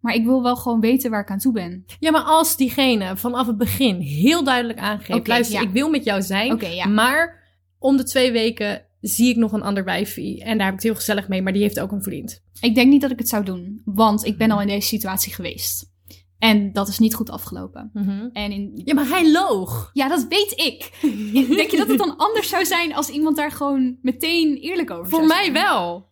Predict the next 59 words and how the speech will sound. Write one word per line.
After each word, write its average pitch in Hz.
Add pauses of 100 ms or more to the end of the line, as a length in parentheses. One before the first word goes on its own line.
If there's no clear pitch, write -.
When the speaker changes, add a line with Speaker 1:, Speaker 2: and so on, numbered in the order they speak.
Speaker 1:
Ja, -
ik 262
we-, 262
Speaker 2:
Dit, 269
Speaker 1:
ik -
Speaker 2:
dit 494
is 403
een 339
leuk 349
gesprek. 285
Speaker 1:
ik 349
Speaker 2:
Voor 330
Speaker 1:
weet 339
Speaker 2:
mij 415
is 370
dat 320
echt 269 (120)
anders. 208
Speaker 1:
Ik 269
weet 359
dus 359
gewoon 285
niet 320
of 285
ik 262
dat 269
zou 220
kunnen. 381
Maar 247
dat 294
heeft 320
misschien 302
ook 311
te 302
maken 285
met 254
dat 254
ik 254 (560)
stiekem 302
nog, 254 (100)
daar 233
kan 247
ik 247
gewoon 247
heel 240
eerlijk 320
over 202
zijn, 202
ik 254
draag 294
nog 262
steeds 254
zoveel 269
pijn 294
met 214
me 214
Speaker 2:
Mm. 214
Speaker 1:
mee 220
van, 214